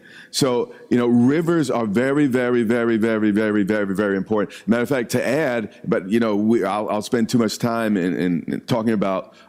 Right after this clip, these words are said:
uh, rivers and not getting back to the scriptures. But if we didn't have rivers, which are depressions in the earth, the land would actually overflow with the rain. But what happens is, um, because of rivers,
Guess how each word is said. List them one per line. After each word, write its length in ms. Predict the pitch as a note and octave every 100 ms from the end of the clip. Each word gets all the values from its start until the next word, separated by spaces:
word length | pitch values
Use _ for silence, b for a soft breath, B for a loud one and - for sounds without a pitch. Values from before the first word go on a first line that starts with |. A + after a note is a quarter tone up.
| -
uh, 220 | F#2+ F2+
rivers 460 | F2+ G#2+ B2 A#2 F#2+
and 100 | G2
not 160 | G2+ G2
getting 220 | G#2 G2+
back 220 | G2+ F#2
to 80 | F#2+
the 60 |
scriptures. 520 | F2+ C3+ C#3 A#2 G2 - B B B -
But 320 | A2+ A2+ -
if 200 | D#3+ D3
we 120 | C#3+
didn't 240 | C#3 B2+
have 260 | B2+ B2+ A#2
rivers, 520 | E2 G#2 C#3+ C#3 A2+
which 180 | G#2+ A2
are 240 | A2 G#2+ G2
depressions 560 | E2 - C3 B2+ A2
in 80 | A2
the 160 | G#2 G#2+
earth, 480 | D3 A2 - b b b b b
the 100 | -
land 320 | A2 A2+ D3+ C3
would 120 | A2+
actually 300 | A2 - G2+
overflow 500 | A#2 A2 - C3 A#2
with 160 | G#2+
the 80 | G#2
rain. 520 | G#2+ C3+ G#2+ F2 F2
But 140 | - F#2
what 160 | G2
happens 500 | G2 B2+ C#3+ A#2+ G#2
is, 380 | G2 A2 G#2 F2
um, 360 | B1 F#2 F2 F2
because 380 | F2+ - C3+ B2+
of 140 | G2+
rivers, 460 | D#3 A#2+ A2+ G2+